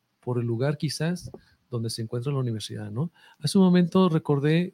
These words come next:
este, de aquellas personas que nos estaban escribiendo aquí al programa,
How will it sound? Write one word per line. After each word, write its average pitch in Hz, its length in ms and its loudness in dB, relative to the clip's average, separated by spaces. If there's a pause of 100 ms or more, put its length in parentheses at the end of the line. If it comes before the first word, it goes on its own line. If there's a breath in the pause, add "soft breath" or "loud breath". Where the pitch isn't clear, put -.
(160)
este, 117 520 -4
de 156 400 -6
aquellas 131 320 0
personas 135 400 0
que 123 100 -6
nos 113 220 -4
estaban 127 300 0
escribiendo 123 380 0
aquí 127 140 -2
al 123 60 0
programa, 131 520 2